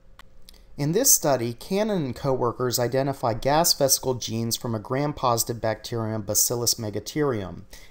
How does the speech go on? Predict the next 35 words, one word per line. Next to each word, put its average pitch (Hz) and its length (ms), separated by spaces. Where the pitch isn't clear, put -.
and 110 100
they 120 60
functionally 160 480
transfer 147 560
the 120 140
entire 123 440
gene 131 280
cassette 107 460
to 107 140
E. 104 60
coli. 104 640
The 143 100
bacilli 233 600
and 180 100
E. 160 60
coli 156 420
are 147 140
about 135 240
as 110 120
far 170 260
apart 139 420
as 120 100
you 123 80
can 113 140
get 135 240
on 117 100
the 113 80
phylogenetic 120 760
tree 123 300
while 107 180
staying 143 440
within 117 320
the 113 60
prokaryotic 107 800
kingdom. 113 520